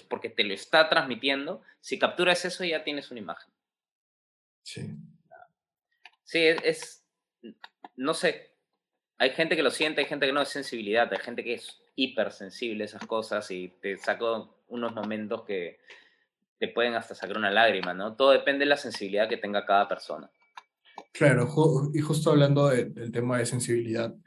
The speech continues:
Speaker 2: recuerdo que, este, hace años conectados, me acuerdo que sacaba lo que le gustaba a cada, a cada uno, ¿no? Y salió, José León recomienda escuchar Black Sabbath, recomienda ver Visioners,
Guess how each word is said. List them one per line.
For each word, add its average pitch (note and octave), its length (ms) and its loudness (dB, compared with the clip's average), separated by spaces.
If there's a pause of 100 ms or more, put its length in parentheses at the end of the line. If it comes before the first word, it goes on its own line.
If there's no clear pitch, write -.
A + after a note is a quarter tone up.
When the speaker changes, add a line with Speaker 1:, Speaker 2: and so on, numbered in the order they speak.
(260)
Speaker 2:
recuerdo C3 460 0
que, C3 720 -4 (640)
este, A#2+ 560 -4
hace B2+ 360 -2
años B2 260 0
conectados, B2+ 800 2 (400)
me C3 100 -4
acuerdo C3+ 200 2
que D3 100 0
sacaba C#3+ 340 2
lo C3 140 2
que C3+ 80 -2
le B2+ 100 4
gustaba D#3+ 600 8
a C3+ 80 6
cada, C3+ 760 4 (600)
a C3 120 -4
cada C3+ 280 6
uno, D3 280 10
¿no? B2+ 120 2
Y B2+ 60 0
salió, B2+ 540 0 (920)
José D3 340 -2
León D#3+ 380 8
recomienda C3 360 4
escuchar C#3 320 0
Black B2+ 160 0
Sabbath, C3 580 8
recomienda B2 320 -2
ver C3+ 140 2
Visioners, B2+ 520 0